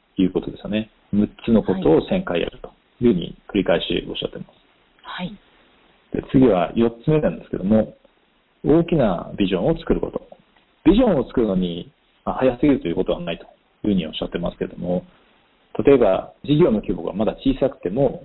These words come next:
Speaker 1: 早すぎることは決してないし、え、遅すぎるということもない。で、規模が大きくなった際にも、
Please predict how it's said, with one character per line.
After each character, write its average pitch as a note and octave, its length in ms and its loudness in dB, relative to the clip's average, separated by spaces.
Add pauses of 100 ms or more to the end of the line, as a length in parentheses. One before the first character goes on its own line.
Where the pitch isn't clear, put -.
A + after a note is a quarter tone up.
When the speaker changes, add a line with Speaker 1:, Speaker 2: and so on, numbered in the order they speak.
(160)
Speaker 1:
早 G#2+ 240 -2
す - 80 -20
ぎ A2+ 100 4
る G#2 60 -2
こ A#2+ 120 -2
と D#3+ 80 0
は B2 100 2
決 F2+ 180 -6
し - 60 -16
て F2+ 60 -12
な E2 120 -14
い - 80 -18 (100)
し、 D#2+ 220 -2 (500)
え、 G2 100 2
遅 - 240 -2
す - 100 -4
ぎ G2+ 140 2
る F#2 60 -4
と F#2 80 -4
い F2 60 -2
う - 20 -4
こ G#2+ 100 -2
と E3 120 -6
も G#2+ 100 2
な F#2+ 100 -10
い。 - 60 -20 (580)
で、 A#2+ 140 4
規 A3 160 4
模 A#3+ 120 4
が B2+ 100 4
大 A2+ 140 2
き - 80 -18
く - 80 -2
な G#2+ 100 -2
っ F#2+ 80 -8
た - 80 -12 (100)
際 F2 200 -6
に E2 80 -14
も、 G2+ 300 -2